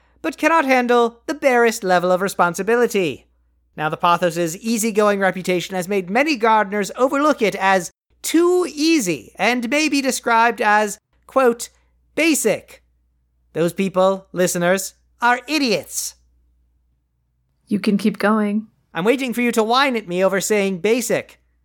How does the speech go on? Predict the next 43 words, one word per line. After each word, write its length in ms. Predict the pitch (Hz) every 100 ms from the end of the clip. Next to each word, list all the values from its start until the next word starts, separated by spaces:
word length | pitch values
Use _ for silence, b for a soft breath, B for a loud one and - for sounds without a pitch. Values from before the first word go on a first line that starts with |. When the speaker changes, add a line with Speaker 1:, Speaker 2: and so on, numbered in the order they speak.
| _ -
Speaker 1:
Go 180 | 294
on, 280 | 359 339 359
begin 320 | 330 302 339
your 200 | 311 294
mewling. 540 | 262 254 247 254 285 294 _ _
I've 140 | 220
brought 180 | 294 294
a 80 | 262
seed 360 | - 302 330
catalog 500 | 247 226 214 202 196
to 80 | 196
peruse 340 | - 202 208 196
while 160 | 208
you 100 | 214
complain. 720 | 202 208 208 240 233 151 117 _ _ _ _ _ -
Speaker 2:
Uh, 520 | 196 196 190 180 -
actually, 480 | 202 214 - 277 269
you 160 | 247 247
used 320 | 233 247 247
it 120 | -
right. 380 | 254 214 165 - _ _
Speaker 1:
Yes! 580 | 247 330 330 - - - _ _ _ _ _ _ _
I 60 | -
mean, 240 | 349 285 226
yes, 600 | 220 359 - - - - _ _
yes, 600 | 135 254 220 - - - _ _
of 160 | 113
course 260 | - 277 285
I 120 | 262
did. 340 | 180 143 107 - _ _ _
Speaker 2:
It's 100 | -
like 200 | 269 262
three 160 | 240
years 200 | 214 202
out 120 | 202 175
of 80 |
date, 320 | 165 233 254 196
but 80 |
you 120 | 170 175
used 300 | 180 180 175
it 80 |
right. 420 | 127 180 190 196 - _
Speaker 1:
See? 420 | - 359 392